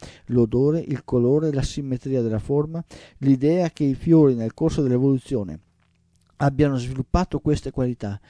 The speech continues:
per compiacere l'uomo, dicono gli scienziati della Rutgers University, è simile a quella del lupo, diventato cane, e di altri animali selvatici che si sono poco per volta addomesticati. Certo, l'amore per l'uomo, per i fiori,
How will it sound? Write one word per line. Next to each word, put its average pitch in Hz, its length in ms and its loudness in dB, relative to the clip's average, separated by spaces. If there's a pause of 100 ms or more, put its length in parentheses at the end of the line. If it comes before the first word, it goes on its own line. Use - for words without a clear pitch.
(320)
per 147 140 -2
compiacere 160 640 -4
l'uomo, 131 540 -2 (280)
dicono 143 560 -2
gli 123 40 2
scienziati 131 640 -6
della 123 240 -2
Rutgers 139 420 0
University, 123 800 -4 (300)
è 143 120 -2
simile 185 440 -2
a 156 80 2
quella 175 340 4
del 156 160 4
lupo, 147 520 2 (280)
diventato 127 600 -2
cane, 180 500 -4
e 143 140 -2
di 131 140 -2
altri 165 300 -2
animali 156 380 -6
selvatici 143 720 -6
che 127 140 -4
si 135 160 -6
sono 151 420 -4
poco 139 300 0
per 120 180 -2
volta 151 540 -4
addomesticati. 139 1040 -8 (440)
Certo, 170 360 0
l'amore 151 360 4
per 156 160 4
l'uomo, 175 380 4
per 151 160 2
i 139 80 2
fiori, 156 420 4